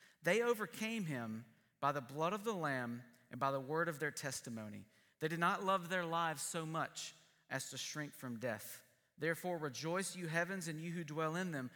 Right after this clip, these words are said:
But woe to the earth and the sea, because the devil has gone down to you. He is filled with fury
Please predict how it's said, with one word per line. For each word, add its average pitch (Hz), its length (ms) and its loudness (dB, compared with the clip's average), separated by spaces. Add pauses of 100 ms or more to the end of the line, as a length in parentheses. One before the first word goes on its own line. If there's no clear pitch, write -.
(240)
But 165 180 2
woe 175 260 2
to 220 160 -4
the 202 160 -2
earth 143 320 2
and 156 100 -6
the 143 60 -4
sea, 127 460 -4 (300)
because 139 200 -4
the 131 120 -2
devil 160 320 2
has 147 180 -2
gone 143 240 -4
down 143 300 -2
to 151 120 -6
you. 135 280 -6
He 131 140 -6
is 120 120 -6
filled 175 320 -2
with 170 100 -6
fury 143 500 -2